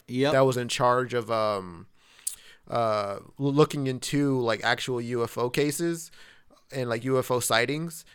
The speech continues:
Speaker 2: and that the, uh, and that this department, like, knew of the existence of actual U F Os that was confirmed by the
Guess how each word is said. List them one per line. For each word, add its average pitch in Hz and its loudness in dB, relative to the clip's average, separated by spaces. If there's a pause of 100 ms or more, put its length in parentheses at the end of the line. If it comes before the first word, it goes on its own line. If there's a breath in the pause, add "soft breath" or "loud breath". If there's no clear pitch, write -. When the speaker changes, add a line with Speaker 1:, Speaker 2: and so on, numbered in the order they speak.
(120 soft breath)
Speaker 2:
and 123 -6
that 120 -4
the, 117 -2
uh, 104 -2
and 127 -4
that 120 0
this 135 0
department, 120 0
like, 107 -4
knew 123 -6
of 113 -4
the 113 -4
existence 110 -4
of 110 -4
actual 113 -2
U 110 -2
F - -8
Os 113 0
that 113 0
was 110 -4
confirmed 113 -2
by 107 2
the 104 -6